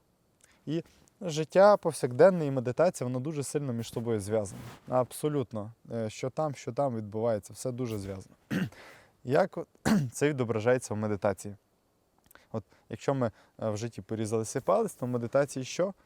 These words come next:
Буває, коли ми втратили концентрацію. Правильно, ми починаємо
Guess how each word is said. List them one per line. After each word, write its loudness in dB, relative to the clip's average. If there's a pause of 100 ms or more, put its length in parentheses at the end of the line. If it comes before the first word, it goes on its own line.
(200)
Буває, 0
коли -4
ми -4
втратили -2
концентрацію. -10 (1160)
Правильно, 2
ми -2
починаємо -2